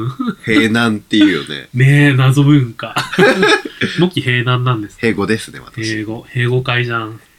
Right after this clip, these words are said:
Speaker 2: 平五会、なんかさ、
Speaker 1: うん。
Speaker 2: 同い年で集まりがちじゃん？
Speaker 1: そうだね。
Speaker 2: 皆さん。
Speaker 1: <laughs> ため会あるからね。
Speaker 2: ため会あるけど、ちょっと僕行ったことなくて。
Speaker 1: うーん。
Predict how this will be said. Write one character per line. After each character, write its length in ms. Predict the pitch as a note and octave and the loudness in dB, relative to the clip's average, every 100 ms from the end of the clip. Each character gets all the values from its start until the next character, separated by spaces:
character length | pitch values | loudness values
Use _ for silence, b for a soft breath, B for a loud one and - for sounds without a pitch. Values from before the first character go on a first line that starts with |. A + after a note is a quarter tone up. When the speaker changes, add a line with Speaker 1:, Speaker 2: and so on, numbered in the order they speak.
| _ | _
Speaker 2:
平 320 | - D3 E3 | 0 2 2
五 480 | D#3+ F3 F3 E3+ C3 _ _ _ - _ _ | 2 2 4 2 -2 _ _ _ -20 _ _
会、 380 | - C3 B2+ - - | -4 0 0 -2 -2
な 120 | C#3 | -2
ん 60 | |
か 80 | A#2 | -2
さ、 400 | - G2+ F#2+ F2 - | -4 -2 -2 -6 -8
Speaker 1:
う 60 | A#2+ | -8
ん。 300 | A2+ G#2+ G#2 _ _ - | -6 -8 -12 _ _ -2
Speaker 2:
同 100 | A#2+ C3+ | 2 2
い 60 | |
年 180 | C#3 A2 | 2 0
で 100 | F#2+ F#2+ | -2 -4
集 80 | G2+ | -4
ま 140 | G#2+ | -2
り 80 | G2+ | -2
が 100 | A2+ | -2
ち 140 | - | -2
じ 80 | - | -2
ゃ 80 | A2 | -2
ん？ 100 | C3 _ | -4 _
Speaker 1:
そ 200 | - D3 | -2 2
う 20 | B2+ | 2
だ 80 | |
ね。 60 | A2 | 2
Speaker 2:
皆 120 | G#2 | 0
さ 260 | A#2 C#3+ F#2 | 2 2 2
ん。 200 | E3+ E3 - - | 0 -2 -12 -16
Speaker 1:
<laughs> 240 | - - | -8 -4
た 80 | A#2 | -2
め 140 | A#2+ | 0
会 200 | A2 C3 | 0 2
あ 80 | C#3 | 2
る 60 | A2 | 0
か 120 | - | -6
ら 80 | G2 | -10
ね。 100 | G2 | -4
Speaker 2:
た 80 | |
め 100 | A2 | -2
会 160 | A#2 C3+ | 0 0
あ 80 | C3+ | 0
る 120 | C3+ | 0
け 120 | F2+ | -2
ど、 400 | E2+ F#2 F2 C#2+ - | -2 -2 -2 -6 -12
ち 80 | - | -18
ょ 40 | |
っ 20 | |
と 80 | - | -18
僕 140 | E2 D#2+ | -16 -14
行 100 | D#2 | -12
っ 20 | |
た 80 | - | -8
こ 100 | D3+ | -6
と 120 | F#2 | -4
な 120 | F#2 | -4
く 80 | - | -6
て。 300 | - D#2+ - | -12 -12 -10
Speaker 1:
う 100 | C3 | -4
ー 680 | A#2 A2+ A2+ A2+ A2+ A2+ A2+ | 0 0 0 -2 -2 -4 -6
ん。 60 | A2 | -10